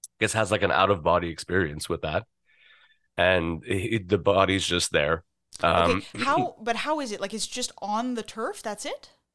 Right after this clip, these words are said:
Speaker 1: Yeah, it was lying down on the turf. He laid down next to it, was kinda just, like, looking at it, looking at it, like, and the camera work, right? So you're looking at the screen 'cause it's cinematic.
Speaker 2: Yep.
Speaker 1: Um,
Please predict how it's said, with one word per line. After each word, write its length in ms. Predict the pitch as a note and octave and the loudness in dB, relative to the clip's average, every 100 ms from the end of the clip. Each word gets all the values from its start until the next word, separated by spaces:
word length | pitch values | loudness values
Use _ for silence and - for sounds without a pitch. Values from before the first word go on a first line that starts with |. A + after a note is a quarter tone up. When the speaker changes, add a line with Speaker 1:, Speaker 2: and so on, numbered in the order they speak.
| _ _ - | _ _ 2
Speaker 1:
Yeah, 180 | A#2 | 4
it 60 | G2 | 4
was 140 | G#2+ | 2
lying 200 | G2+ G#2 | 4 4
down 140 | G2+ G2+ | 6 4
on 80 | G2 | 4
the 80 | |
turf. 280 | E2+ G#2 G#2 | 4 2 2
He 160 | A2 A2+ | 0 0
laid 180 | G#2+ G2+ | 2 4
down 220 | F#2+ F#2+ | 4 4
next 240 | F#2 F#2 | 2 0
to 140 | - G#2 | 0 2
it, 180 | G#2 - | 2 0
was 280 | D#3+ B2+ F#2 | -8 -6 -2
kinda 260 | G#2 F2+ | 2 2
just, 220 | F2 F2 F#2+ | 2 0 2
like, 160 | E2+ | 2
looking 260 | E2+ F#2 G2 | 2 2 4
at 80 | F#2+ | 4
it, 140 | F#2 | 4
looking 280 | F2 F2+ G2 | 0 2 4
at 140 | F#2+ | 4
it, 60 | F#2+ | 2
like, 140 | F#2 - - | 0 0 0
and 200 | G#2 G2+ | 2 2
the 60 | |
camera 380 | F#2 A#2+ A2 A#2+ | 2 4 4 6
work, 280 | G2+ F#2+ G2 | 6 6 4
right? 280 | F#2 F#2+ G#2 | 4 4 4
So 100 | G#2 | 0
you're 120 | G2 | 0
looking 240 | G2 G#2 A2+ | -2 0 0
at 80 | |
the 80 | F2+ | 2
screen 440 | - - F2 F#2+ G#2 | -2 -2 0 0 0
'cause 180 | F2+ | -4
it's 180 | E2 - | -4 -2
cinematic. 540 | G2 E2+ D2 D2 E2+ G2+ | 0 2 4 4 2 -2
Speaker 2:
Yep. 140 | - _ _ _ _ _ - | -12 _ _ _ _ _ -2
Speaker 1:
Um, 460 | E2+ E2 D#2 D2+ | 0 0 -2 -8